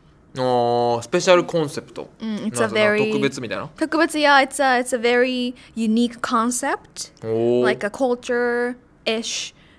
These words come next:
Speaker 2: if you look at it from, like, foreign perspective, I guess.
Speaker 1: あー。あ、海外の人からするとすごい特殊ってことね。
Speaker 2: うん。
Speaker 1: おーおーおー。
Speaker 2: Is what I thought.
Speaker 1: はいはい。
Speaker 2: So, you know, I mean, this 梅雨 or, like, rainy season, like,
Speaker 1: はい。
Speaker 2: 雨季,
Speaker 1: うん。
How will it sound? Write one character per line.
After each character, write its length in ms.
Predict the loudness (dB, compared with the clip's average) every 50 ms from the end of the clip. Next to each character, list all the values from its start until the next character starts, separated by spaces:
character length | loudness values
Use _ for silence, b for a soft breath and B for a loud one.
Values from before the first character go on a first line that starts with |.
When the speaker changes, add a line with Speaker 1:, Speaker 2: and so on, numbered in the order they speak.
| b _ -6
Speaker 2:
if 220 | -6 -6 -4 -4
you 80 | -6 -4
look 460 | -2 -2 -2 -2 -2 -4 -12 -16 -16 -8 _
at 240 | 0 0 0 0 -2
it 120 | -4 -6 -8
from, 480 | -8 -8 -8 -6 -6 -8 -10 -12 -14 -16 -18 _ _ _ _ -20
like, 120 | -20 -12
foreign 300 | -8 -6 -4 -4 -6 -8
perspective, 640 | -10 -12 -12 -12 -14 -16 -18 -18 -18 -18 -18 -18 -20 -18
I 100 | -6 -2
guess. 20 |
Speaker 1:
あ 1160 | 0 2 4 4 4 6 6 6 6 6 4 4 4 4 4 4 4 4 2 2 2 0 0 4
ー。 80 | 4 4
あ、 40 | 4
海 300 | 6 6 6 6 6 6
外 180 | 6 4 4 4
の 60 | 0
人 160 | 0 -2 -2 0
か 100 | 2 0
ら 80 | 0
す 140 | 0 -2 -4
る 80 | -4 -2
と 140 | -2 -2
す 160 | -2 -2 -2 -2
ご 60 | -2
い 20 |
特 200 | -2 -4 -6 -6
殊 120 | -10 -10 -8
っ 20 |
て 80 | -10 -10
こ 80 | -10
と 80 | -10 -10
ね。 140 | -12 -14 -14 B B B B B -2
Speaker 2:
う 40 | 0
ん。 40 | 2
Speaker 1:
お 0 |
ー 520 | 4 4 4 4 2 0 -4 -4 -2 0
お 520 | 0 2 2 2 2 0 0 0 0 2
ー 0 |
お 0 |
ー。 40 | 2 4
Speaker 2:
Is 60 | 4 4
what 100 | 2 2
I 80 | 2 0
thought. 140 | -2 -2
Speaker 1:
は 240 | 0 0 0 0 -2
い 380 | -4 -8 _ -2 2 2 2 2
は 240 | 0 -4 -8 -12 -12
い。 40 | -10
Speaker 2:
So, 440 | -2 0 2 4 4 4 2 0 0
you 120 | 0 2
know, 260 | 2 4 4 4 4 2
I 80 | 0 0
mean, 360 | 0 0 -2 -2 -4 -4 -4
this 520 | 0 0 0 0 0 -4 -8 -8 -6 -4
梅 120 | -2 0 0 0
雨 20 |
or, 100 | 2 2
like, 180 | 0 0 -2 -2
rainy 300 | 0 0 2 2 2 2 0
season, 500 | -2 -4 -6 -6 -8 -8 -8 -8 -6 -6
like, 260 | -6 -8 -6 -2 0
Speaker 1:
は 120 | 0 0 0
い。 20 |
Speaker 2:
雨 20 |
季, 300 | -2 -6 -8 -8 -10 -14 -18 -12 -10
Speaker 1:
う 40 | -10
ん。 120 | -10